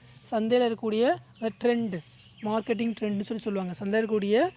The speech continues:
அந்த அப்போ உள்ள கள நிறுவனத்தை ஆராய்ந்து, அதுக்கேத்த மாதிரி செயல்படுறதுக்கு என்ன பண்றாங்க? அந்த நிதிச்சந்தையானது ஒரு வழிவகை செய்யுது. அதனால், அதனால் தான் நிதிச்சந்தை சொத்துக்களின் பரிவர்த்தனை செறிவு குறைகிறது. என்ன அர்த்தம்?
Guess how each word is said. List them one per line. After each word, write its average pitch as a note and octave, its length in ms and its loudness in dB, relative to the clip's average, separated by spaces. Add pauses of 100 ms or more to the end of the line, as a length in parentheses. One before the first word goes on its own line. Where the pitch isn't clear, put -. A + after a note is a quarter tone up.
(320)
அந்த G#3 200 2
அப்போ G3+ 200 2
உள்ள A3+ 160 4
கள A3 260 8
நிறுவனத்தை G#3+ 500 4
ஆராய்ந்து, G3 640 2 (320)
அதுக்கேத்த B3 420 2
மாதிரி A#3+ 260 0
செயல்படுறதுக்கு A3 480 2
என்ன G#3+ 60 0
பண்றாங்க? G#3 340 0
அந்த G3+ 140 0
நிதிச்சந்தையானது G#3 600 0
ஒரு A#3+ 160 2
வழிவகை G3+ 500 2
செய்யுது. F3 360 -4 (380)
அதனால், G#3 580 0 (340)
அதனால் A#3+ 420 4
தான் G3+ 240 -2
நிதிச்சந்தை A#3 720 0 (460)
சொத்துக்களின் A#3 560 0
பரிவர்த்தனை A3+ 600 2 (360)
செறிவு A#3 560 0
குறைகிறது. F3+ 800 0 (500)
என்ன G#3 120 -4
அர்த்தம்? G#3+ 380 -4